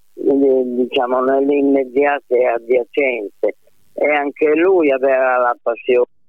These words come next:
di guidare i cavalli. E siccome, mm, lui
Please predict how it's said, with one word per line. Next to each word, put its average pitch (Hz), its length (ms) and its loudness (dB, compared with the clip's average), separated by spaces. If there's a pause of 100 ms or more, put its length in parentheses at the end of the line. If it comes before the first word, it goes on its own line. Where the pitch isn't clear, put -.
(400)
di 127 340 -6
guidare 113 840 -2
i 101 80 -8
cavalli. 104 680 -2 (440)
E 151 600 0
siccome, 165 800 -2 (420)
mm, 135 640 0
lui 156 280 2